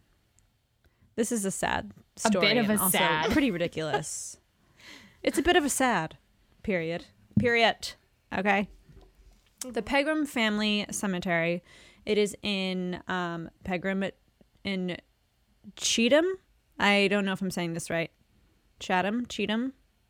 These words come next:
Speaker 1: County in Tennessee. And basically, it's nineteen seventy. A group of absolutely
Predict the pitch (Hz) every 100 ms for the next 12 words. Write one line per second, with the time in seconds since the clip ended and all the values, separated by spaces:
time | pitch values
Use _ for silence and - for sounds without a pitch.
0 | _ 226 214 175 180 165 165 185 196 202
1 | - 165 160 165 _ - - - - _
2 | _ - 220 214 208 208 311 349 262 -
3 | 185 175 175 185 - - 202 220 220 220
4 | 233 226 196 170 170 165 165 170 170 _
5 | _ _ _ _ _ _ - 220 240 233
6 | 220 202 185 - _ - 285 330 - 349
7 | - 240 196